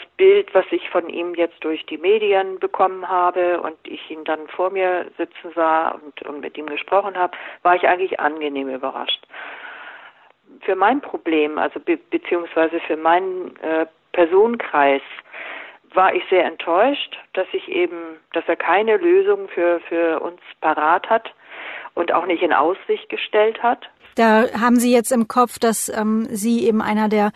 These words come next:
Speaker 2: sogenannten
Speaker 1: Genau.
Speaker 2: Erwerbsminderungsrentnerinnen
Speaker 1: Genau.
Speaker 2: und
Speaker 1: Da tut
Speaker 2: Rentner
Speaker 1: sich
Speaker 2: ist.
Speaker 1: ja Gott sei
Speaker 2: Mhm.
Speaker 1: Dank endlich
Speaker 2: Mhm.
Speaker 1: was, aber eben nur für, für neue Erwerbsminderungsrentner und nicht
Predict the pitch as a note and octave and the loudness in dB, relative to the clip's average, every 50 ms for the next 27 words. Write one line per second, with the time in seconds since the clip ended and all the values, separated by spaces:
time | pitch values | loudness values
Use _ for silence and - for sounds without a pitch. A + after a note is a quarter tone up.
0 | - - - - - - - A3+ A3 A3+ A3 G#3+ G#3 G3+ A3+ - G#3 G3+ F#3+ G#3+ | -8 -16 -18 -18 -16 -6 -2 0 2 2 2 2 2 0 0 2 0 2 4 4
1 | G#3+ A3 - - A#3 A#3 A3+ A3+ G#3 G3+ G3+ G3 F#3 - G3+ G3 G3 G3+ G3 G3+ | 2 2 2 0 0 2 2 2 2 0 0 -2 -2 -2 -2 -2 -2 0 0 0
2 | G3 - G3 F#3+ F#3+ F#3+ G3 F#3 - F3+ G3 F#3+ F3+ F#3+ - F#3 G3 G#3 F#3 F#3+ | 0 -2 -2 -4 -2 -4 -4 -4 -4 -4 -4 -4 -4 -4 -6 -6 -6 -2 -2 -2
3 | F#3+ - B3 B3+ A3+ G#3+ F#3+ A3+ B3+ - - F#4 - - F3 F3+ F3+ A3+ A3 G#3+ | 2 2 2 4 4 4 4 4 4 4 2 2 0 2 2 2 2 4 2 2
4 | G3+ G3 G#3 A#3+ C4 D#4 D#4+ - - - - - - F#3 F#3 F#3+ - - G3 G3 | 2 4 4 6 6 6 4 2 -8 -18 -6 -2 -2 0 0 0 0 2 2 2
5 | F#3+ F#3+ F#3+ F#3 F#3+ F#3+ G3 F#3+ - - F#3+ F#3 F#3 F3+ F3 F3 F3 - - - | 2 0 -6 -2 2 2 2 2 0 -2 0 2 4 4 4 2 0 -4 -10 -16
6 | - - - - - - - - - _ - - F#3 F3+ F3+ F3 E3+ E3 - - | -14 -14 -14 -14 -14 -14 -14 -16 -14 _ 2 4 6 8 8 8 6 4 2 2
7 | F3 E3+ F3+ G3 A3 A#3 A#3 - G#3+ G#3 G#3+ G#3 A3 - - - _ A3+ A3+ A3 | 4 6 6 8 8 8 6 6 4 4 4 4 2 2 -4 -10 _ -4 -4 -2
8 | A3 A3 A3 A3 G#3+ A3 G#3+ G3+ - _ - - G3+ G#3+ A3+ A3+ - - A#3 A#3 | 0 2 2 2 0 -2 -6 -10 -10 _ -6 2 2 2 2 2 -2 2 2 4
9 | - - G#3 G3+ - - G#3+ G3+ - - | 4 2 0 -4 -2 -2 -2 -2 -4 -10